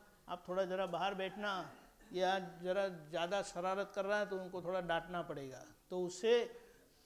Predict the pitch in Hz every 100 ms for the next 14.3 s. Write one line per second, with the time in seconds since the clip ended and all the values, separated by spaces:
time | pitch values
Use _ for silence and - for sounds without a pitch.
0 | - - 175 233 214 - - - _ _
1 | - - - - - 180 202 220 220 220
2 | - 185 185 185 165 190 185 170 156 147
3 | 131 123 - - - - - - - -
4 | - 170 185 175 180 - - _ _ -
5 | - 156 185 202 190 - - 170 - -
6 | 185 202 185 190 185 202 190 175 190 180
7 | 220 190 165 131 - - - - - -
8 | - - - _ - _ _ _ - -
9 | - 202 220 226 214 - 180 190 220 220
10 | 214 190 190 196 202 180 175 180 180 185
11 | 175 196 180 165 160 170 175 - 208 220
12 | 226 262 208 226 233 233 233 208 202 -
13 | 226 185 208 240 240 220 202 190 190 175
14 | 156 151 113